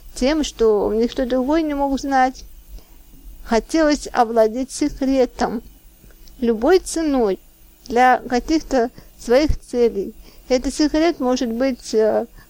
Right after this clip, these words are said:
какого-то духовного содержания, может быть, также какого-то материального содержания, дабы получить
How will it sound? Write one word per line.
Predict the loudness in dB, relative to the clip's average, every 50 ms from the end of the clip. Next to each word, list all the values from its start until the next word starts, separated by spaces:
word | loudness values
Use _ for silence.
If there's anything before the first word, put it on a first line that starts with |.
| _ -6 -2
какого-то | -2 0 2 2 2 2 2 0 -2
духовного | -2 -2 -2 -2 2 4 4 4 4 2 0 0 0 -2
содержания, | -2 -2 -2 0 2 2 0 2 2 0 2 2 0 -2 -2 -4 -6 -8 -14 -20 -20 -10 -4
может | 0 0 2 2 0 -2 -2
быть, | -2 -2 -2 -2 -2 -4 -4 -4 0
также | 2 4 4 4 2 0 0 -2 -2 -2 -4 -12 -20 -10 -6
какого-то | -6 -4 -2 0 0 0 0 -2 -2 -2
материального | 0 0 -2 -2 -2 -2 0 2 4 4 4 2 0 0 0 0 0
содержания, | 0 0 -2 -2 -2 -2 0 2 2 2 2 2 0
дабы | 0 2 2 2 0 0
получить | 0 0 0 0 0 -2 -2 -4 -6 -6